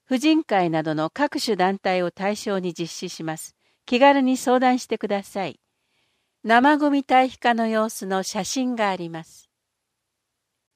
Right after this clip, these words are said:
詳しい内容について知りたい人や各種団体は、環境課までお問い合わせください。申し込み問い合わせ先、環境課内線一九三。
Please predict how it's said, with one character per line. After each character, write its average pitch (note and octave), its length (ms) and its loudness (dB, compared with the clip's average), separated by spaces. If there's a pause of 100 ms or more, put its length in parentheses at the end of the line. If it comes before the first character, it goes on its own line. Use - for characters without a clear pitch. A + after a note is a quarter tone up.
詳 D4 280 4
し D4+ 280 -2
い G#3 40 -2
内 G#3+ 220 4
容 A3 120 0
に G3+ 160 -4
つ - 140 -12
い F#3 100 -6
て F3+ 180 -8
知 A3+ 160 -8
り B3+ 120 -4
た B3 180 -2
い G3 60 -6
人 C#3+ 240 -12
や C#3+ 200 -10 (360)
各 C#4+ 260 0
種 E3+ 220 -6
団 F3+ 240 -2
体 E3 300 -8
は、 D#3 180 -8 (340)
環 C#4 260 2
境 B3 300 0
課 A3+ 220 -4
ま A#3 160 -2
で C#3 260 -4
お F3 80 -2
問 A#3 220 2
い A3+ 60 4
合 G#3 80 6
わ G3+ 60 2
せ F#3 160 -10
く E3 120 -10
だ E3 140 -6
さ D3+ 200 -8
い。 - 100 -12 (600)
申 C#4 240 6
し - 160 -10
込 C4+ 140 0
み B3+ 180 -2
問 B3 280 2
い A#3+ 60 4
合 A3+ 80 6
わ A3 100 2
せ G#3 160 -10
先、 - 540 -14 (680)
環 B3+ 280 2
境 G#3+ 380 -4
課 E3+ 300 -4 (260)
内 A3+ 300 2
線 G#3 440 -4
一 C4 300 -6
九 G3+ 260 -6
三。 C#3+ 360 -10